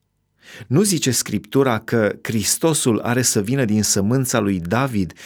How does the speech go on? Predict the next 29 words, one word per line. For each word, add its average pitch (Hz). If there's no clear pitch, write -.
și -
din 95
satul 123
Betleem, 101
unde 95
era 104
David?” 110
S-a -
făcut 170
deci 139
dezbinare 120
în 92
norod 101
din 101
pricina 98
lui. 95
Unii 190
din 175
ei 120
voiau 107
să-l 113
prindă, 82
dar 107
nimeni 160
n-a 131
pus 127
mâna 107
pe 104
el. 85